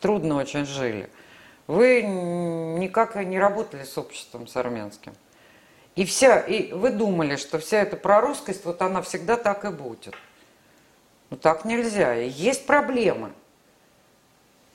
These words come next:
Проблемы серьёзные, трагические, связанные в том числе с войной, вот этой сорокачетырёхдневной двадцатого года. Я не говорю, что идите, пожалуйста, и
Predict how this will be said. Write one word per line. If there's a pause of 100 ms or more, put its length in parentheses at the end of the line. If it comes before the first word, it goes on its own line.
(280)
Проблемы
серьёзные,
трагические,
связанные
в
том
числе
с
войной,
вот
этой
сорокачетырёхдневной
двадцатого
года.
Я
не
говорю,
что
идите,
пожалуйста,
и